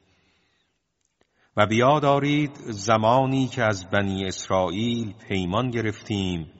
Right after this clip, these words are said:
که جز خدا را نپرستید و به پدر و مادر و خویشان و یتیمان و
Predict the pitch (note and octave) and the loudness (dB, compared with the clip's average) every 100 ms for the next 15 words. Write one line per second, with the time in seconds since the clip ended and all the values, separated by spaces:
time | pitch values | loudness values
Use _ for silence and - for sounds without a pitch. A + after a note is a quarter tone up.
0 | - - _ _ _ - G#2+ F2 B2 C3+ | -20 -20 _ _ _ -2 -2 0 -2 -2
1 | - - G#2 G2 A2+ G#2+ G#2 F#2+ A2+ - | -4 -6 -2 4 4 4 0 0 -4 -2
2 | F#2+ E2 - - E2 D2 C2+ - _ _ | -2 -2 -6 -6 -6 -6 -10 -16 _ _
3 | _ _ _ _ _ - F#2 F#2+ - - | _ _ _ _ _ -2 0 0 -4 -4
4 | F#2+ A#2+ A#2 G#2+ G2 F#2+ F#2 F2+ G#2+ G#2 | 0 0 0 -2 0 0 0 0 0 0
5 | F#2 - F2+ - F#2+ G#2+ G2+ F#2+ F2+ F2 | -4 -4 -6 -4 -2 -2 -2 -4 -6 -6
6 | - F2+ E2 G2 F#2+ F#2 F2+ | -6 -6 -2 -2 -2 -4 -6